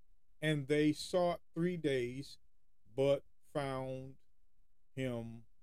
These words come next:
not. So Elisha sent fifty men out for three days to see if they could seek Elijah, and they could not find him. Now,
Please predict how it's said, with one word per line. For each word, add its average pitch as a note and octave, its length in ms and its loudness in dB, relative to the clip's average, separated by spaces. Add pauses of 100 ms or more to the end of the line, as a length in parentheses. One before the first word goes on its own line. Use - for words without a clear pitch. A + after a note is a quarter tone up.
(120)
not. C#3 360 -2
So D3 300 2 (840)
Elisha D#3 600 6 (2000)
sent F3 260 0 (240)
fifty E3+ 340 0
men F#3 300 0
out C3+ 280 -4
for A2+ 80 -14
three D#3+ 280 2
days B2 580 -2
to C3+ 80 -10
see C3 440 -10 (800)
if C#3+ 220 0
they C3+ 220 2
could - 300 2 (560)
seek D3 320 -2 (1080)
Elijah, D#3 460 2 (200)
and A#2+ 100 -12
they B2+ 120 -4
could C3+ 200 0
not A#2+ 220 -6
find E3 340 0
him. F2+ 120 -12
Now, E3 300 -2